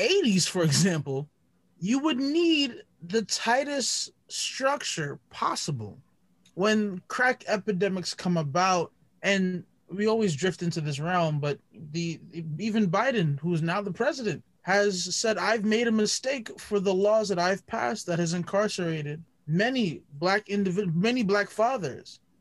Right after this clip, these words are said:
who had to be fatherless, who had, who had fatherless homes,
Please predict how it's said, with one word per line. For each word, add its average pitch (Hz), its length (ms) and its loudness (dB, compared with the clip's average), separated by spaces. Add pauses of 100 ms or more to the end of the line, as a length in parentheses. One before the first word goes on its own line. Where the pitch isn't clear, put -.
(120)
who 220 140 4
had 240 380 2
to 196 160 0
be 190 460 2 (340)
fatherless, 185 720 2
who 214 220 2
had, 214 320 2
who 214 120 2
had 208 260 2
fatherless 202 500 2
homes, 175 580 0